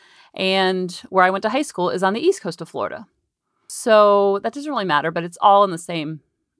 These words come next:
vicinity, so to speak. So around two thousand six, two thousand seven, when David and I were in the crux of our infertility years and we cannot figure out why we can't get pregnant.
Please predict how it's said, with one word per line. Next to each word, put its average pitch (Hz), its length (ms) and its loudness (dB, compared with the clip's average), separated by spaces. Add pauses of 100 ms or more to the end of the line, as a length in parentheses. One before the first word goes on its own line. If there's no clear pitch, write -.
vicinity, 160 480 -10
so - 160 -12
to - 60 -16
speak. - 280 -18 (720)
So 262 220 4
around 254 300 2
two 294 120 -4
thousand 262 280 0
six, 233 200 -8
two 240 120 -10
thousand 202 280 0
seven, 202 580 0
when 190 180 -4
David 190 260 0
and 180 100 0
I 170 140 4
were 170 100 -2
in 170 80 0
the 151 80 -4
crux - 340 -2
of 170 80 -6
our 165 120 4
infertility 233 500 -2
years 156 380 0
and 175 180 -4
we 170 80 -2
cannot 165 540 0
figure 190 260 -2
out 147 280 -2
why 156 260 2
we 185 100 -6
can't - 220 -12
get - 100 -12
pregnant. 370 360 0